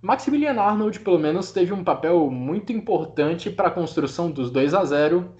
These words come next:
Ele deu um lindo passe pra Marcel Tisserand dentro da área e ele só precisou tocar de lado pra Wout Weghorst empurrar pro gol sem goleiro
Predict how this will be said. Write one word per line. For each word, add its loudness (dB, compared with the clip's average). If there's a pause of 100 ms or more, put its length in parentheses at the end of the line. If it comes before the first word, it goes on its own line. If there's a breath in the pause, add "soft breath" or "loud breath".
(320 soft breath)
Ele -2
deu 2
um -2
lindo 0
passe 0
pra 0
Marcel -4
Tisserand -2
dentro -4
da 2
área 2 (340 loud breath)
e -8
ele 0
só -2
precisou 0
tocar 0
de -8
lado 0
pra -2
Wout -4
Weghorst -4
empurrar 0
pro -2
gol 2
sem -6
goleiro 0